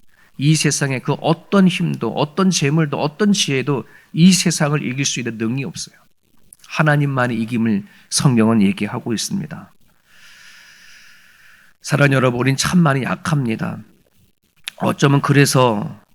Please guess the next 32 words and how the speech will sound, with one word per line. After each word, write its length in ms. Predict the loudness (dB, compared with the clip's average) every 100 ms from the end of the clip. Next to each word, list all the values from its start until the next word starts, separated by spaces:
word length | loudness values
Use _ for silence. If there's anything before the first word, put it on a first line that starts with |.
| -10
다른 220 | -4 -2
사람들보다 880 | 0 -2 0 -4 -4 -4 -2 -2 -6
더 380 | -8 -4 -2 -2
알기 520 | -4 -6 -8 -8 -8
위하여, 380 | -6 -8 -10 -14 -6
더 200 | -6 -4
가지기 540 | -4 0 0 0 0
위하여, 200 | 0 -4
더 160 | -2 -2
힘을 360 | 2 6 8 6
얻기 260 | 2 -4
위하여 420 | -4 -2 -4 -6 -12 _ _ _
더 160 | -10 -8
살아가려고 640 | -4 -4 -4 -6 -8 -8
애쓸 300 | -6 -6 -6
것입니다. 640 | -6 -8 -8 -10 -12 -16 _ _ _ _ _
자기 260 | -4 -2 -2
자책감에 640 | -4 0 0 2 0 2
빠지거나 480 | 2 2 -4 0 0
열등감에 520 | 0 0 2 2 0
빠지지 380 | -2 -2 0 0
않기 400 | -2 -2 -4 -2
위해서 380 | -2 -2 -2 -6 _ _ -10
어쩌면 320 | -6 -4 -4
더 200 | 2 6
많이 480 | 6 8 6 4 -2 _ _ -10
가지려고 560 | -8 -6 -4 -6 -6 -8
그러고 180 | -8 -6
더 220 | 2 4
많이 280 | 6 4 4
올라가려고 640 | 4 4 4 0 -2 -2
하는 320 | 2 4 4